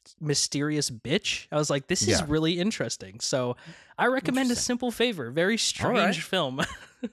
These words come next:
Speaker 1: <laughs>
Speaker 2: All right. Um, I will put that on my list. I mean, like,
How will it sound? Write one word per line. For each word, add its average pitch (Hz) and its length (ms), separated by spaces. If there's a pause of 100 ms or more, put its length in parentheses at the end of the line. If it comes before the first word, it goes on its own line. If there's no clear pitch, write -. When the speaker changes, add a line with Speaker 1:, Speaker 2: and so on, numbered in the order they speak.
(280)
Speaker 1:
<laughs> - 760
Speaker 2:
All 233 160
right. 233 280 (240)
Um, 143 520 (1040)
I 139 60
will 175 100
put - 180
that 135 160
on 131 100
my 120 140
list. 120 380
I 131 80
mean, 170 200
like, 170 300